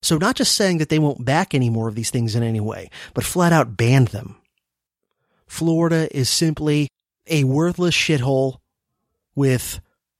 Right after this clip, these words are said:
super hostile natives and tons of natural disasters, hurricanes, and diseases. It's a worthless sandbar. We shouldn't waste any more resources on it. And clearly the French won't either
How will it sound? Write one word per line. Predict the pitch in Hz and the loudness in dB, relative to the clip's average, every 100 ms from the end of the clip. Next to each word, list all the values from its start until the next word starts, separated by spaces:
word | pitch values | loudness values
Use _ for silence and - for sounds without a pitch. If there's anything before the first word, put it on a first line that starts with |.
| _ - | _ -4
super | - 214 196 | 0 2 2
hostile | 165 160 - 156 | 2 2 2 0
natives | 135 135 131 123 | 2 2 0 -2
and | 135 120 117 | -4 -6 -6
tons | - 147 139 131 123 - - - | -2 2 2 2 -2 -8 -20 -10
of | - 120 107 | -2 -2 -2
natural | 120 127 131 143 | -2 -2 0 -2
disasters, | 120 123 117 117 117 - 113 110 - - _ _ | 0 0 0 0 -2 -2 -4 -2 -2 -2 _ _
hurricanes, | - 160 143 139 123 120 113 - - _ _ _ - | 0 2 2 2 4 4 2 -4 -8 _ _ _ -2
and | 120 | 2
diseases. | 120 107 113 101 107 - - - _ _ _ - | 4 2 0 -2 -6 -6 -6 -6 _ _ _ -6
It's | 131 143 | -2 0
a | |
worthless | 120 151 180 185 | 0 0 0 0
sandbar. | - 165 160 160 170 185 190 _ _ _ _ | 0 2 2 2 2 0 -4 _ _ _ _
We | 123 139 | -2 0
shouldn't | - 156 143 | 2 0 0
waste | 151 147 156 | -4 -4 -2
any | 147 | -2
more | 147 | -2
resources | 139 131 185 247 220 208 | -2 -2 -2 -2 -2 0
on | 214 | 0
it. | 214 _ _ _ _ _ | 0 _ _ _ _ _
And | 220 220 | -2 -2
clearly | - 214 220 202 | -2 -2 0 0
the | 180 | -2
French | - 139 135 - | -2 -2 -2 0
won't | 123 127 | -2 -2
either | 113 117 110 | -4 -4 -4